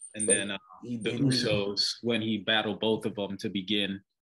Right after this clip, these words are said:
Speaker 1: Um, but
Speaker 2: the bloodline.
Speaker 1: yeah. Um,
Speaker 2: Yeah.
Speaker 1: that guy, he, he's been exceptional.
Speaker 2: That's a good year.
Speaker 1: He's been exceptional, bro. And I,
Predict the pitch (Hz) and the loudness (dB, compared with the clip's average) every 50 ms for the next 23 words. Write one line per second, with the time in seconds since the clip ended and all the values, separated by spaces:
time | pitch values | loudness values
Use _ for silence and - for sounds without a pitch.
0 | _ _ _ - _ _ _ _ - - _ - 117 110 101 98 95 90 92 90 | _ _ _ -20 _ _ _ _ -20 -20 _ -8 -6 -6 -6 -4 -6 -6 -6 -6
1 | 90 87 87 90 95 98 _ _ _ _ _ _ _ _ _ _ _ _ _ _ | -8 -8 -8 -10 -12 -14 _ _ _ _ _ _ _ _ _ _ _ _ _ _
2 | _ _ _ _ _ _ _ _ - 104 107 107 95 - - 113 110 110 110 110 | _ _ _ _ _ _ _ _ -6 -2 0 0 0 0 -2 -4 -4 0 0 2
3 | 110 110 113 113 117 120 - - _ _ _ _ _ _ - 123 113 107 98 92 | 2 2 0 -2 -6 -8 -12 -20 _ _ _ _ _ _ -2 0 2 2 2 0
4 | - - - - - _ _ _ - - 139 160 185 202 202 202 196 196 196 196 | -2 -4 -12 -12 -12 _ _ _ -4 0 2 4 4 4 4 4 2 2 0 -2
5 | 190 - _ _ _ _ _ _ _ _ _ _ _ _ _ _ _ _ _ _ | -4 -8 _ _ _ _ _ _ _ _ _ _ _ _ _ _ _ _ _ _
6 | _ _ _ _ _ _ _ _ _ _ _ _ _ _ _ _ - - 78 80 | _ _ _ _ _ _ _ _ _ _ _ _ _ _ _ _ -12 -10 -4 0
7 | 117 117 120 110 98 123 120 117 117 117 117 110 - 117 110 - - 117 123 107 | 2 2 2 2 2 2 2 4 4 4 2 0 0 -2 -6 -4 -2 -2 -2 0
8 | - 123 113 113 - - - 120 113 - - 113 104 98 90 92 - _ _ _ | 0 0 0 0 0 2 2 2 0 0 -4 -6 -6 -6 -6 -10 -14 _ _ _
9 | _ _ _ _ - - 110 120 - 104 95 107 104 78 87 101 87 - - - | _ _ _ _ 0 0 0 0 0 -6 -4 -4 -4 -2 -2 -4 -4 -4 -6 -8
10 | _ _ _ _ _ _ - _ _ _ _ _ _ - 113 104 - - 117 113 | _ _ _ _ _ _ -20 _ _ _ _ _ _ -6 -6 -6 -2 -2 -2 -2
11 | 107 - - 113 101 101 - - 101 98 95 92 95 101 98 92 - - - - | -2 -2 -2 -2 -2 -4 -4 -8 -6 -6 -6 -4 -2 -2 -2 -4 -6 -10 -18 -20
12 | - - - _ - 107 107 104 98 95 92 95 98 98 _ _ _ _ _ _ | -20 -20 -20 _ -4 -2 0 0 0 -2 -2 -4 -8 -10 _ _ _ _ _ _
13 | _ _ _ _ _ _ _ - - 143 180 208 214 185 | _ _ _ _ _ _ _ -2 0 2 4 4 2 2